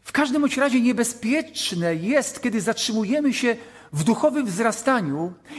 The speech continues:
a jeśli nie ma duchowego wzrostu, to jest duchowy upadek. Taka jest zasada.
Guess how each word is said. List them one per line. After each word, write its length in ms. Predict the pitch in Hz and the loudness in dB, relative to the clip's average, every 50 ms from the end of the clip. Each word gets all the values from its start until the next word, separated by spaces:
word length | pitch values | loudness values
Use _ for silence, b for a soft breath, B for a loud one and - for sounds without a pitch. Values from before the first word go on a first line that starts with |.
| B - | B 2
a 80 | 220 | 4
jeśli 340 | 214 285 285 - - 269 247 | 4 4 4 2 2 2 4
nie 180 | 233 262 339 359 | 4 4 6 4
ma 100 | 330 302 | 4 2
duchowego 500 | 220 262 - 269 254 277 311 233 285 247 | 2 0 0 0 0 0 0 0 -2 -2
wzrostu, 920 | 190 180 175 269 330 311 294 - - - 180 180 208 247 - - - - _ _ _ _ _ _ _ _ _ _ _ _ _ _ _ _ _ _ _ _ _ _ _ _ _ _ _ _ _ _ - - _ _ _ _ _ _ _ _ | -2 -2 2 2 2 2 2 -2 -4 -2 0 0 0 0 -2 -8 -16 -20 _ _ _ _ _ _ _ _ _ _ _ _ _ _ _ _ _ _ _ _ _ _ _ _ _ _ _ _ _ _ -20 -20 _ _ _ _ _ _ _ _
to 100 | - 277 | -10 -8
jest 200 | 269 214 190 214 | -8 -10 -10 -10
duchowy 300 | 233 - - 262 254 285 | -10 -8 -8 -8 -6 -8
upadek. 520 | 294 277 - 349 294 185 - - - _ _ _ _ _ _ _ _ _ _ _ _ _ _ _ _ _ _ - | -8 -6 -4 -4 -4 -6 -8 -14 -20 _ _ _ _ _ _ _ _ _ _ _ _ _ _ _ _ _ _ -8
Taka 220 | - 202 - 208 | -8 -4 -2 -2
jest 140 | 208 208 190 | -2 -2 -4
zasada. 460 | 214 196 - 233 220 185 131 117 117 | -6 -8 -6 -6 -8 -8 -8 -12 -14